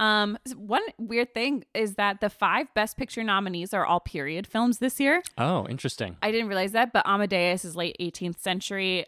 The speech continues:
Speaker 1: The Killing Fields, uh, is nineteen seventies Cambodia. A Passage to India is nineteen twenties British India. Places in the Heart is nineteen thirty-five in Texas.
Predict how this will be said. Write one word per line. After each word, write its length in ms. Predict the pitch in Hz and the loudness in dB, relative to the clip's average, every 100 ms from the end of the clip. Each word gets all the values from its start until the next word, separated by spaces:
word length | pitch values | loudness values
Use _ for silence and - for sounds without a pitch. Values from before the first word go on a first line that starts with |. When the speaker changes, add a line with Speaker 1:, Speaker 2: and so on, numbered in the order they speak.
| - | -4
Speaker 1:
The 140 | 170 | -6
Killing 360 | - 190 175 180 | -4 -4 -4 -4
Fields, 560 | - 170 165 196 - - | 0 0 2 0 -4 -2
uh, 180 | 170 160 | 0 0
is 140 | 185 | -4
nineteen 380 | 185 180 180 175 | -4 -4 -4 -4
seventies 400 | 180 175 170 165 | -4 -2 -4 -4
Cambodia. 640 | - 175 170 165 170 175 - - - - | -4 -2 -2 0 0 0 -2 -14 -18 -8
A 60 | |
Passage 440 | - 208 208 208 - | -2 0 0 -4 -6
to 100 | - | -4
India 320 | 196 190 196 | -2 2 2
is 160 | 185 175 - | 2 -2 -4
nineteen 320 | 185 165 170 | -4 -4 -8
twenties 380 | - 180 175 170 | -4 -2 -2 -2
British 260 | 180 175 | -2 -2
India. 460 | 185 175 175 170 170 _ _ | -2 -2 0 0 -2 _ _
Places 320 | - 202 185 185 | -6 -6 -4 -4
in 60 | |
the 60 | 165 | -4
Heart 360 | - 185 196 - | 2 2 2 0
is 200 | 180 175 | -2 0
nineteen 340 | 180 180 190 | -2 -2 -4
thirty-five 480 | 190 180 170 170 165 | -2 -4 -2 -2 -2
in 80 | 156 | -4
Texas. 560 | - 175 - 226 233 | -4 -4 0 0 0